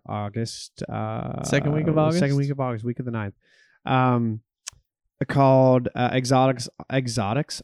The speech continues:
Speaker 1: on Cannery Row. I don't, I don't think it'll happen this year, but in years past, what has happened? It's been an absolute mob scene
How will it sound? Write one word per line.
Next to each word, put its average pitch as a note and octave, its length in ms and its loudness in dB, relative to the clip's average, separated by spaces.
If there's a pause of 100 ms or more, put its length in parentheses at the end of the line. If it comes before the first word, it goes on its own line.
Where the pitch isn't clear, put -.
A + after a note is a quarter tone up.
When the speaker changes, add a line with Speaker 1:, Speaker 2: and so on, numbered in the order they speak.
Speaker 1:
on A#2 200 -4
Cannery A#2 480 -2
Row. G#2 260 0
I G#2+ 80 -2
don't, - 220 -4 (240)
I B2 100 0
don't A#2+ 200 0
think G#2+ 220 -4
it'll G#2 140 0
happen G2+ 320 -4
this G2 220 -6
year, G2 320 -6
but B2 180 2
in C#3+ 140 2
years D3+ 200 4
past, A2 480 -4
what D3+ 160 6
has F3 120 4
happened? A#2+ 460 0 (160)
It's A#2 280 0
been C3+ 140 4
an A2+ 80 2
absolute C3+ 480 4
mob A2+ 440 0
scene F#2+ 480 -4